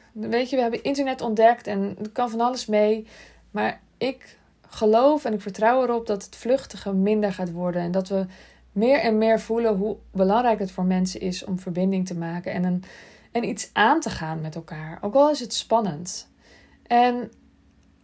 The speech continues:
ik, ik zou nooit de, willen zeggen dat jij ergens de expertstatus over moet claimen waar het ongemakkelijk in voelt. Ehm, ik zou zelfs willen zeggen dat de expertstatus niet zo heel erg belangrijk is.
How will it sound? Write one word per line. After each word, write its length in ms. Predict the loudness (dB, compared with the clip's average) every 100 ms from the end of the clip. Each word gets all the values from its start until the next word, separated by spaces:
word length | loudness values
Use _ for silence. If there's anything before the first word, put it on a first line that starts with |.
| _ _ _ _ _ _ -6
ik, 300 | -6 -6 -10
ik 120 | -4
zou 200 | 0 2
nooit 240 | 2 0 4
de, 320 | 4 4 0 -2
willen 220 | 0 2
zeggen 360 | 2 2 2
dat 120 | 0 4
jij 280 | 4 4
ergens 340 | 2 0 0 -6
de 80 | -8
expertstatus 1120 | -8 -8 -4 4 6 6 4 2 2 2 -2
over 260 | -4 -4 -6
moet 160 | -6
claimen 480 | 0 0 2 -2 -2
waar 140 | -2
het 120 | -2 -4
ongemakkelijk 600 | -8 -4 -4 -4 -8 -6
in 140 | -6
voelt. 400 | -4 -2 -2 -4 -12 -20 -20 -20 _ _ _ _ _ _ _ _ -20 _ _
Ehm, 580 | 2 4 4 0 -4 -8 -14 _ _ _ _ _ _ _ _ _ _
ik 140 | -4 2
zou 280 | 6 6
zelfs 320 | 6 6 6 6
willen 220 | 4 4
zeggen 340 | 2 2 2
dat 140 | 0 0
de 140 | -2 -2
expertstatus 880 | -2 -4 2 2 2 2 2 0
niet 200 | -2 -2
zo 140 | -2 -2
heel 300 | 0 2 2
erg 140 | 0
belangrijk 540 | -2 0 0 -2 -6 -8
is. 500 | -8 -8 -10 -16